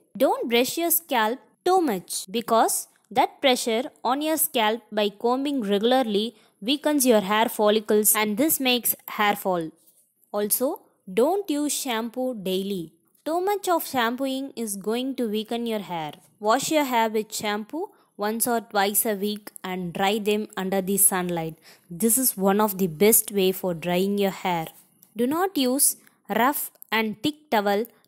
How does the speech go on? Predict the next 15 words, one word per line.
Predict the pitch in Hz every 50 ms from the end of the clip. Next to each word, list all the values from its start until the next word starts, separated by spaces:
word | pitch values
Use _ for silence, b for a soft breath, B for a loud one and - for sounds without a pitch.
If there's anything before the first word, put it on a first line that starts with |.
| _
to | - 233
wipe | 208 208 202 208 214 214
your | 254 262 269
hair. | 240 214 196 175 165 165 - _ _ _ _ _ _ _ -
Towel | 220 220 226 262 294
should | 277 - 277 240 208 202 202
be | 247 247 254
soft | - - - 233 208 214 262 311 - - b b b b b b
and | - 190 208 214 214 208 - -
you | - 226 254 262
must | 254 247 262 285 277 - - - - _ _ _ _ 196
rub | 196 208 214 208 208 180 190
gently. | 165 175 196 190 190 185 - 202
Most | 220 269 302 - - -
importantly, | 226 208 - 247 254 262 254 277 262 254 226 226 233 240 302 392